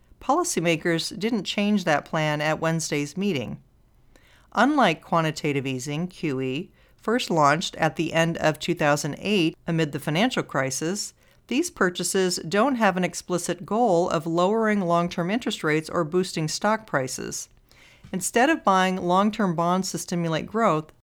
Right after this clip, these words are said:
the Fed is buying short-term treasury bills for purely technical reasons. Yet the burst of liquidity from the Fed may still add some fuel to financial markets.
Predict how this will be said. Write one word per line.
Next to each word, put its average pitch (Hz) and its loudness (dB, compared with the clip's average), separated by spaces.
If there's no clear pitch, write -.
the 180 -6
Fed 196 4
is 165 -2
buying 170 2
short-term 214 -2
treasury 269 0
bills 156 0
for 165 -2
purely 180 -2
technical 180 -4
reasons. - -8
Yet 196 -4
the 208 4
burst 220 2
of 254 0
liquidity 180 2
from 196 0
the 226 2
Fed 156 4
may 170 0
still 247 0
add 165 4
some 170 -2
fuel 180 2
to 160 -4
financial 156 -2
markets. - -2